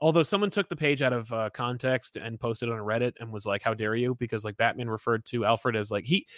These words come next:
when he saw Alfred, he was like, "It's good to have you back, old friend." And they're like, "How dare you? He's his father. He would never say old friend." Uh, earlier in the book, he says, "Alfred is, is like my father and my oldest friend."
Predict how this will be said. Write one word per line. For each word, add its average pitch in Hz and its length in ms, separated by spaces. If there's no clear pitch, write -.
when 175 100
he 185 60
saw 185 240
Alfred, 156 300
he 139 40
was 127 80
like, 131 80
"It's 127 140
good 131 100
to 123 80
have 120 180
you 117 80
back, 110 220
old 131 240
friend." 160 420
And 135 120
they're 131 80
like, 117 160
"How 135 120
dare 117 280
you? 92 180
He's 113 180
his - 120
father. 90 420
He 123 60
would 127 100
never 104 200
say 101 120
old 85 180
friend." 76 240
Uh, 110 160
earlier 208 320
in 180 60
the 160 80
book, 143 280
he 131 120
says, 120 240
"Alfred 127 340
is, 104 100
is 120 120
like 110 140
my 98 100
father - 440
and - 80
my 117 100
oldest 107 320
friend." - 320